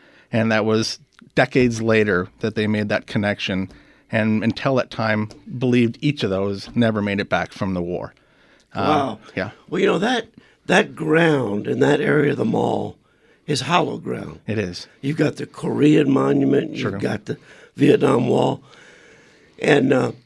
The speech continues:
Speaker 2: my, my first trip back to go find a name of a friend, I mean, you get quivers
Speaker 1: Oh, yeah.
Speaker 2: walking up to that wall,
Speaker 1: Right.
Speaker 2: knowing you're gonna see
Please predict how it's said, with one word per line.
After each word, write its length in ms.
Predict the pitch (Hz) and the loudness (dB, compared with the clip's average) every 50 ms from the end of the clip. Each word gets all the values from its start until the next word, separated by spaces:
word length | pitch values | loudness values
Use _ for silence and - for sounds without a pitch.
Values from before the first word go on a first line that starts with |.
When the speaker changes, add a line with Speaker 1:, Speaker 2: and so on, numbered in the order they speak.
| _ - | _ -4
Speaker 2:
my, 300 | - 147 165 170 170 160 - - _ _ | 0 2 4 4 2 2 -2 -10 _ _
my 360 | - 214 - 156 170 180 180 160 | -4 0 2 4 4 4 2 2
first 400 | - - - 202 190 156 - - | 0 -2 -4 -4 -4 -6 -8 -6
trip 280 | - 180 208 - - | -4 -2 -2 -2 -2
back 460 | 165 190 165 143 143 - _ _ - _ _ _ _ _ _ _ _ | -4 -4 -2 -4 -6 -10 _ _ -20 _ _ _ _ _ _ _ _
to 120 | - - 220 | -10 -8 -4
go 180 | - 160 151 135 | 2 4 4 4
find 540 | - - 202 - 139 123 113 113 113 - - _ _ _ _ _ _ _ _ - | 2 -2 -2 0 0 0 0 -2 -2 -6 -10 _ _ _ _ _ _ _ _ -2
a 80 | 147 | 0
name 360 | 160 202 - 151 143 131 131 131 | 2 4 4 4 6 4 4 2
of 160 | 123 - 123 | 0 0 -4
a 80 | 117 | -6
friend, 400 | 113 - - 143 165 151 139 120 - _ _ _ _ _ _ _ _ _ _ _ _ _ _ _ - - | -8 -8 -8 -8 -8 -8 -10 -12 -14 _ _ _ _ _ _ _ _ _ _ _ _ _ _ _ -12 -4
I 60 | - | 2
mean, 280 | 147 156 151 135 - - _ _ - | 4 4 4 4 2 -6 _ _ -8
you 160 | - - 180 | -2 -2 0
get 240 | 160 - 247 254 - | 4 4 2 2 2
quivers 640 | - 123 127 151 - 151 147 - - - - - - _ _ _ - - | 0 2 4 4 4 2 -2 -6 -8 -12 -18 -20 -20 _ _ _ -6 -4
Speaker 1:
Oh, 80 | 120 | -2
yeah. 140 | 113 92 85 - _ - | -2 -4 -6 -10 _ 0
Speaker 2:
walking 380 | - - - 185 - - - | 2 4 4 4 2 -2 -2
up 140 | 127 120 - | -2 -2 -2
to 60 | - - | -2 -4
that 180 | 113 113 - | -4 -4 -2
wall, 340 | - - 117 110 101 117 - _ | -4 -4 -4 -4 -6 -8 -12 _
Speaker 1:
Right. 220 | - 98 104 107 - _ _ - | -8 -8 -8 -8 -10 _ _ -6
Speaker 2:
knowing 640 | - - 151 156 165 170 180 175 147 123 107 - - - _ _ _ _ _ _ - | 2 6 6 8 10 10 10 10 8 6 2 -4 -8 -14 _ _ _ _ _ _ -4
you're 160 | - 147 160 | 2 2 2
gonna 280 | 143 - 156 131 117 113 | 4 4 2 2 2 0
see 520 | - - - 151 156 135 113 110 - - | -2 -2 0 0 2 0 0 -2 -6 -12